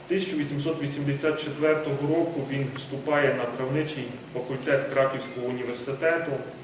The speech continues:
переїжджає до, е, Бреслава, сучасного Вроцлава, де відвідує лекції з філософії, славістики, теології.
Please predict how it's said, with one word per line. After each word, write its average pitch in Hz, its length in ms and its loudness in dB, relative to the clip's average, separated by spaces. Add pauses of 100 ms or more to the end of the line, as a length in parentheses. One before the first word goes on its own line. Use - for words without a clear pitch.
(880)
переїжджає 143 600 6
до, 131 120 2
е, 120 140 4 (680)
Бреслава, 156 480 4
сучасного 143 540 0
Вроцлава, 143 640 0 (280)
де 127 180 2
відвідує 135 500 2
лекції 127 460 4
з 123 180 -6
філософії, 123 580 0 (100)
славістики, 139 500 0
теології. 131 760 2